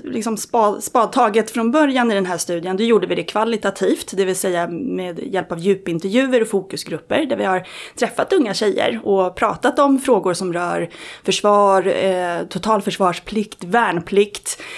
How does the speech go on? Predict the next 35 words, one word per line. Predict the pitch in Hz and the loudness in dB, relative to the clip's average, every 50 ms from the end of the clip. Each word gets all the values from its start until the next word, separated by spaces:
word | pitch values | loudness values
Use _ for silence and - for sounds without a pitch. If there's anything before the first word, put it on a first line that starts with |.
| - - - | -16 -10 -4
ehm, | - 202 202 202 196 196 190 185 180 180 175 175 175 170 | 0 2 2 4 4 4 4 2 2 0 -2 -4 -4 0
demokratifrågor, | - 233 247 254 247 - 247 247 - 269 233 202 - - 208 208 208 202 196 202 202 220 240 - - _ _ - - - - - - | 0 0 2 0 0 -2 -2 -2 -2 -4 -4 -4 -4 -2 -2 -2 -2 -2 0 0 0 0 0 -4 -12 _ _ -20 -20 -20 -20 -20 -10
eh, | - 202 202 196 196 | -6 -6 -6 -6 -6
och | 196 - 220 | -6 -6 -2
de | 190 185 165 - - - | 0 0 0 0 -4 -6
ämnena. | 196 170 170 175 160 - 92 95 196 - _ _ _ - _ _ _ _ - | -6 -8 -8 -8 -8 -6 -6 -8 -8 -10 _ _ _ -20 _ _ _ _ -14
Sen | - - - 220 226 247 269 277 277 | -6 -2 0 0 2 2 0 0 2
i | 262 | 2
nästa | 247 240 247 - - 247 247 | 2 2 2 0 -4 -4 -2
skede | - 254 233 - 170 - | 0 -2 -2 0 -2 -4
så | - - 190 | -2 -4 -4
har | 170 180 180 | -4 -4 -6
vi | 170 175 170 170 170 | -8 -8 -8 -8 -10
gått | - - 180 170 - | -6 -6 -8 -6 -6
ut | 180 170 165 170 | -10 -10 -8 -10
och | 165 | -10
gjort | 160 - - | -10 -10 -10
en | 165 160 160 | -8 -8 -8
lite | 160 - 156 | -8 -8 -8
mer | 160 160 160 - | -10 -10 -8 -8
kvantitativ | - - 196 180 220 214 208 185 170 - 180 - - - - - - - - | -8 -8 -2 0 0 0 0 -4 -6 -8 -10 -10 -10 -10 -10 -10 -10 -10 -12
ansats, | - - - 170 - - - - - - - | -14 -12 -8 -6 -6 -8 -6 -4 -6 -6 -4
där | - - 160 | -6 -8 -8
vi | 160 156 | -6 -8
alltså | 156 165 - - 156 | -8 -8 -8 -10 -8
har | 160 165 156 151 165 - - - - - - - _ - _ _ _ | -6 -6 -8 -8 -10 -14 -18 -20 -20 -20 -20 -20 _ -20 _ _ _
på, | - 175 160 156 | -10 -10 -10 -10
på | - _ - 185 | -10 _ -6 -6
bredare | 170 165 226 - 170 247 202 196 214 247 214 190 | -2 0 2 2 4 4 2 2 2 2 0 2
front | - 190 165 - 165 | 0 0 0 0 -2
så | - - | -6 -6
att | - - | -4 -2
säga | - - - 170 170 180 | -2 -2 -2 -2 -2 -2
intervjuat, | 196 190 165 - 190 175 180 175 160 170 165 165 - - | -2 -2 0 0 0 2 2 0 0 0 -2 -2 -4 -6
eh, | 185 170 165 180 | -6 -6 -6 -6